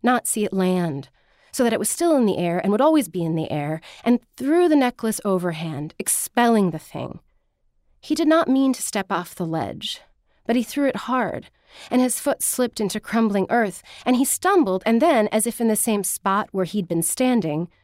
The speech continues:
he was falling, is falling. He cannot find anything to grip. His limbs are not in his possession anymore. There's nothing to hold.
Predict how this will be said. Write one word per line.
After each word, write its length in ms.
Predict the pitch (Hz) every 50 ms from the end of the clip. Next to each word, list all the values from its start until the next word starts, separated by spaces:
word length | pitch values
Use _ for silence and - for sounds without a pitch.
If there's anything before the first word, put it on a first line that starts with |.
| _ _ _ _ _
he 100 | - 202
was 180 | 185 185 -
falling, 560 | - - 240 226 220 190 147 123 139 104 175 - _ _ _ _ _ _ _ _ _ _ _ _
is 240 | - 240 233 208 -
falling. 520 | - - 151 147 156 156 156 156 165 165 - _ _ _ _ _ _ _ _ _
He 120 | - - -
cannot 400 | - 226 269 269 269 - - -
find 280 | 226 226 214 190 175
anything 340 | 180 185 185 180 - 190 185
to 120 | - - 202
grip. 420 | - - 226 233 - - _ _ - _ _ _ _ _ _ _ _ _ -
His 260 | - 262 220 208 226
limbs 420 | 240 254 262 254 247 247 240 - -
are 80 | 214 208
not 280 | 202 190 190 190 -
in 120 | - 202 190
his 140 | 202 190
possession 540 | - - 233 220 247 247 240 - - 214 190
anymore. 640 | 170 170 170 170 170 165 160 156 160 156 160 165 - _ _ _ _ -
There's 200 | 254 254 240 208
nothing 340 | 240 233 226 - 226 220 202
to 100 | 208 185
hold. 580 | - 214 220 226 226 208 180 165 - - -